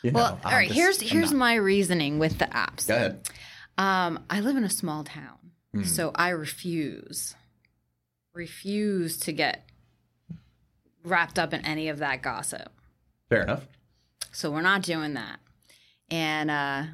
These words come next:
Speaker 2: again, our circles are what they are. And even though we know lots of people, not doing that.
Speaker 1: Yeah. No,
Speaker 2: Not,
Speaker 1: no, no,
Speaker 2: not
Speaker 1: no.
Speaker 2: gonna do that. Um,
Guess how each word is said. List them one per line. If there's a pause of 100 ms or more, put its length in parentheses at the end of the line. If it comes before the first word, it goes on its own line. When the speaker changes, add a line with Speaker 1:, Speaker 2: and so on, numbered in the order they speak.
(160)
Speaker 2:
again, (440)
our
circles
are (100)
what
they
are.
And
even
though
we
know
lots
of
people,
not
doing
that. (160)
Speaker 1:
Yeah. (200)
No,
Speaker 2:
Not,
Speaker 1:
no,
no,
Speaker 2:
not
Speaker 1:
no.
Speaker 2:
gonna
do
that. (440)
Um,